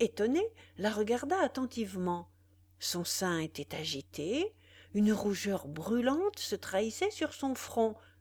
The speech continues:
malgré ses efforts pour le cacher. Bénédicte comprit qu'il était aimé. Il s'arrêta, irrésolu, tremblant, bouleversé. Il avança une main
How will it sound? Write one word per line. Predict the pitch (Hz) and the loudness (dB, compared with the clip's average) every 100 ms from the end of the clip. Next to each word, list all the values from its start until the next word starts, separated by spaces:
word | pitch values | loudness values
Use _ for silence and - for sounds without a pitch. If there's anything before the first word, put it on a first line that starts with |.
| _ | _
malgré | 156 165 185 226 | -6 -6 -2 -2
ses | 220 165 160 | -2 -4 -4
efforts | 160 277 302 | -2 0 -2
pour | - 226 | -4 -2
le | 220 | -2
cacher. | 220 214 - 185 - - - _ _ _ _ _ _ _ 165 | -2 -2 -2 -4 -8 -20 -20 _ _ _ _ _ _ _ -4
Bénédicte | 180 185 185 165 180 - 147 | 0 2 0 -2 -6 -6 -10
comprit | - 190 196 - - 135 - _ _ _ _ | -8 -6 -6 -6 -8 -8 -10 _ _ _ _
qu'il | - 220 | -6 -2
était | 214 208 247 247 - | -2 -2 -6 -8 -10
aimé. | - 143 160 156 - _ _ _ _ _ _ _ _ _ _ _ - | -14 -10 -8 -10 -14 _ _ _ _ _ _ _ _ _ _ _ -10
Il | 180 | -8
s'arrêta, | - 220 143 151 - - - _ _ _ 269 | -4 -6 -6 -10 -10 -10 -12 _ _ _ 0
irrésolu, | 254 202 156 123 120 139 - - _ _ _ _ - | 0 0 -6 -10 -10 -12 -14 -20 _ _ _ _ -6
tremblant, | - 180 160 143 123 - _ _ - | -4 -4 -6 -8 -8 -14 _ _ -14
bouleversé. | 175 202 202 208 - - - - _ _ _ _ _ _ _ _ _ _ | -6 -4 -2 -4 -6 -8 -10 -14 _ _ _ _ _ _ _ _ _ _
Il | 233 | 6
avança | 294 294 330 - 403 | 8 8 4 4 4
une | 302 226 | 4 4
main | 190 180 165 | 4 2 0